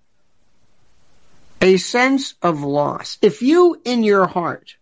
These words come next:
and, I, and I'm, and I'm not giving you the thoughts and prayers business, 'cause I, you know, that, that's nice. I don't even know what that means. I think people sometimes, they just say it out of some weird kind of, I'm sorry, almost like, um, like a ritualistic thing. But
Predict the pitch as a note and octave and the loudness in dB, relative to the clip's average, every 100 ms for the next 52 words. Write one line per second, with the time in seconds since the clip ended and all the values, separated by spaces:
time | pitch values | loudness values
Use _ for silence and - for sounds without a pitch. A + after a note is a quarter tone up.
0 | _ _ _ _ _ _ - D#4 E4+ C4 | _ _ _ _ _ _ 0 2 2 -2
1 | D#4 D4+ C4 C#4 C#4+ C4 G#3 F#3+ F#3 E3 | -4 -6 -6 -4 -2 0 0 0 2 2
2 | D3+ - F3+ D#3 C#3 D#3 B2+ D3+ C#3 B2 | 0 0 0 0 0 -2 0 0 0 0
3 | C3 B2+ C#3 - E3+ F3 E3 - C#4+ G3+ | 0 -2 -2 -2 0 -2 -4 -10 -4 0
4 | D#3+ D#3 D#3+ - - G#3 F#3 - A2 G#2+ | 2 2 0 0 -2 -2 0 -4 -8 -10
5 | - - G3+ D#3 C3 A#2 A2+ A#2 B2 D#3 | -14 -4 0 0 -2 -6 -12 -12 -6 0
6 | F#3 F3+ D3+ C#3 D#3 C3+ C#3 B2+ B2+ A#2+ | 2 2 0 -2 -4 -2 -2 0 -2 -2
7 | A#2+ - C3 B2+ A#2+ A#2+ A#2+ - - - | -2 0 0 0 -2 -4 -4 -8 -18 -20
8 | _ _ - - C#3+ D3+ D#3 D#3 C#3 D3+ | _ _ -4 2 4 6 6 4 0 -6
9 | C#3 C3 B2 - _ _ _ - A3 D3+ | -4 -4 -6 -10 _ _ _ -4 -2 -2
10 | E3 B2 B2 _ _ _ F#3+ G3 F#3 E3+ | -4 -4 -10 _ _ _ 0 0 0 0
11 | D#3+ D#3 C#3+ C#3+ B2 A#2+ A2+ D3+ C#3+ C3+ | -2 -2 -6 -4 -4 -6 -6 -4 0 2
12 | F3 - C#3+ C#3 - A#2+ A#2+ A#2+ D#3+ - | 2 0 -6 -6 -8 -6 -4 0 -2 -4